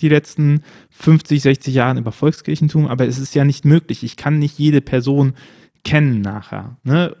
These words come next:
So, also es ist möglich mit einer größeren Infrastruktur oder so, aber die Frage ist ja auch, will man das? Oder will man nicht eigentlich sich von der Fremde überraschen lassen? Möchte man nicht eigentlich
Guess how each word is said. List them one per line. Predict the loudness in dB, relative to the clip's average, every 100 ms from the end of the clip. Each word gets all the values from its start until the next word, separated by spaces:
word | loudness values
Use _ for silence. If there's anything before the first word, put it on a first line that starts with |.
| -20
So, | -16
also | -12 -8 -6
es |
ist | 0
möglich | 0 -2 -6
mit | -6
einer | -6
größeren | -8 -10 -8 -6
Infrastruktur | -6 -8 -10 -12 -10
oder | -8
so, | -8
aber | -6 -6 -8 -10 -20 -18
die | -2
Frage | 0
ist | 2
ja | 0
auch, | 2
will | 4 6
man | 4 0
das? | -6 -12
Oder | -6 -2 0
will | 2 2
man | 2 0
nicht | -2 -4
eigentlich | -4 -4 -6 -8 -10 _ _ _ _
sich | -2 -2
von | 0 0
der | -2
Fremde | 0 2 4 4
überraschen | 2 0 -2 -2 -4 -6
lassen? | -8 -6 -4
Möchte | -2 0
man | 0
nicht | -2 -2
eigentlich | 2 4 4 2 -2